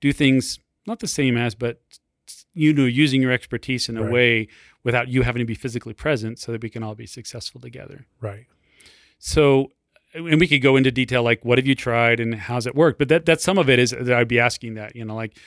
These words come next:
Speaker 1: so what's, what have you tried? What's worked? What hasn't worked? And we'd probably see, start to see some patterns in that around, uh, the things that are sort of turning you up or turning you down or things you're
Speaker 2: Mm-hmm.
Speaker 1: looking for or not.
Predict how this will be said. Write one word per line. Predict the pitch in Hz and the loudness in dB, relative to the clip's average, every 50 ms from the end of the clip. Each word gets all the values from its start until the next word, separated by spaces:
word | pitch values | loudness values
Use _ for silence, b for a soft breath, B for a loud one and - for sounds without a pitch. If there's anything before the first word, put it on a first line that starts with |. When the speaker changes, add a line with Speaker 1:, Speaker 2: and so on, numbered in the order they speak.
| b b b | b b b
Speaker 1:
so | - - 127 120 117 113 | -2 0 2 2 2 0
what's, | 113 110 123 139 143 - - - | -2 0 0 0 0 0 -6 -4
what | 143 139 135 | -4 -2 -2
have | 135 143 | -2 -4
you | 143 | -6
tried? | - - 156 147 127 110 104 | -6 -4 -4 -2 -2 -2 -4
What's | 110 110 - - | -4 -2 -2 0
worked? | 120 113 113 - - | 0 0 -4 -4 -6
What | 120 113 - | -10 -8 -4
hasn't | 131 131 123 117 110 107 | -4 -4 -4 -4 -8 -14
worked? | 107 104 104 - - 151 | -14 -16 -16 -14 -8 -4
And | 135 127 123 | -2 0 0
we'd | 127 131 - | 0 -2 0
probably | - - 160 175 175 156 135 | 0 -2 -2 -2 -2 -4 -4
see, | - - 135 131 131 | -4 -4 -6 -6 -6
start | - - 127 123 | -4 -4 -4 -4
to | 120 110 | -4 -8
see | 107 107 | -8 -6
some | - 123 110 | -6 -6 -4
patterns | - - 113 107 139 170 208 202 - - - _ b b b b b b b b b b b b _ - | -4 -2 -2 -2 -4 -6 -8 -10 -12 -16 -20 _ b b b b b b b b b b b b _ 0
in | 160 147 139 127 | 2 4 4 4
that | 123 123 117 107 107 - _ _ - | 4 2 2 0 -2 -8 _ _ -10
around, | 127 120 123 123 123 120 120 120 117 117 - - - _ - | -8 -4 -4 -2 -2 -2 -2 -2 -4 -4 -6 -8 -16 _ -8
uh, | 127 123 117 | -6 -6 -4
the | 117 113 117 | -4 -6 -6
things | - - 139 131 127 - | -2 0 2 2 2 0
that | 131 127 120 | -2 -4 -4
are | 113 | -4
sort | - 131 117 | -4 -6 -8
of | 110 - | -8 -8
turning | - 123 117 113 113 110 | -6 -6 -4 -4 -4 -4
you | 113 113 | -6 -6
up | 113 - - | -8 -8 -12
or | - | -14
turning | - - 117 110 110 | -14 -12 -10 -10 -10
you | 104 104 | -10 -12
down | 113 110 110 110 107 107 | -12 -14 -12 -12 -12 -10
or | 104 | -6
things | 113 107 92 95 | -6 -4 -4 -4
you're | 101 101 | -6 -6
Speaker 2:
Mm-hmm. | 104 | -6
Speaker 1:
looking | 98 92 117 | -8 -10 -12
for | 104 - 127 117 | -14 -16 -18 -16
or | |
not. | 104 101 101 101 101 | -14 -14 -14 -14 -16